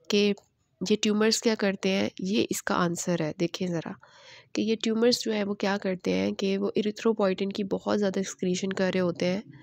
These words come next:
इसकी वजह से polycythemia हो जाता है। या ये ट्यूमर्स क्या कर रहे होते हैं, पैराथायरॉयड हार्मोन रिलीज़ करना शुरू कर देते हैं, जिसकी वजह से हाइपरकैलेसीमिया हो सकता है। ये कभी कभार जो है बहुत ज़्यादा renin रिलीज़ करना शुरू हो जाते हैं, which results in hypertension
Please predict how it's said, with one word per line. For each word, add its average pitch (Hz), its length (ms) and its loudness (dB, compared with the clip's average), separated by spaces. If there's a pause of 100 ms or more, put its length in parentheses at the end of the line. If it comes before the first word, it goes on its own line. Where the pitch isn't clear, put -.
(600)
इसकी - 160 -6
वजह 214 200 -2
से 214 140 0
polycythemia 208 760 0
हो 185 160 4
जाता - 300 -4
है। 196 80 -8 (1000)
या 202 100 4
ये 226 260 4
ट्यूमर्स 220 420 0
क्या 208 200 0
कर 202 200 0
रहे 202 80 2
होते 190 220 0
हैं, 208 120 0
पैराथायरॉयड 202 600 0
हार्मोन 214 420 2
रिलीज़ 202 320 0
करना 180 240 -2
शुरू 180 220 -2
कर 170 200 -2
देते 175 260 -2
हैं, 170 160 -2 (920)
जिसकी 214 240 -2
वजह 214 200 2
से 226 120 -6
हाइपरकैलेसीमिया 202 960 0
हो 180 140 4
सकता - 320 -6
है। 180 220 -10 (920)
ये 208 100 0
कभी 220 240 2
कभार 214 340 2
जो 208 120 0
है 214 60 0
बहुत 208 280 -2
ज़्यादा 208 200 -2
renin 202 380 2
रिलीज़ 208 320 2
करना 190 240 0
शुरू 190 200 -4
हो 185 60 -2
जाते 175 320 0
हैं, 190 80 0
which 196 200 -4
results 180 420 0
in 202 220 -2
hypertension 180 680 0